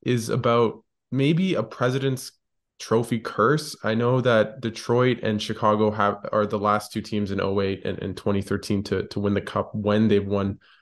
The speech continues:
the President's Trophy. Do you think that that's something in the Cap era that is a real thing? And, and could this maybe affect the Boston Bruins this year as a team, maybe the idea that they haven't had enough adversity throughout the regular season?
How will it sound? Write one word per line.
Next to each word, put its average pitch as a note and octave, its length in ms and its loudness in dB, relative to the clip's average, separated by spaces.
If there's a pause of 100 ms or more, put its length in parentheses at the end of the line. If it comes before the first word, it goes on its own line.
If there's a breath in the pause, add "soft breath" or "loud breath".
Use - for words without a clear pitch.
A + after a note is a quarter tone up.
(140)
the A#2 80 -4
President's G2+ 500 0
Trophy. G2 500 -2 (560 loud breath)
Do C3+ 80 2
you E3 100 6
think G3+ 280 2
that C#3+ 260 2
that's B2 320 2
something A#2+ 560 0
in A2 100 0
the G#2 80 -2
Cap G#2 320 -4
era G2+ 240 0
that G2+ 240 -2
is G#2 180 -2
a G#2 60 -2
real G#2 300 0
thing? G#2 380 -2
And, G2 120 -2
and G#2 140 -2
could A#2 160 -4
this C3 160 -2
maybe G#2+ 260 4
affect G#2 360 0
the G2+ 80 -4
Boston G2 460 -4
Bruins G2 420 -2
this - 220 -4
year - 220 0
as G2+ 240 -2
a G#2 100 -4
team, G2+ 260 -2
maybe G2 400 0 (300 loud breath)
the G2 100 0
idea G2 240 2
that G2+ 220 0
they G2+ 80 2
haven't F#2+ 360 0
had F#2 200 -4
enough F#2 500 -6
adversity G2 600 -2
throughout F#2+ 400 -4
the - 320 -2
regular G2+ 360 -4
season? - 400 -6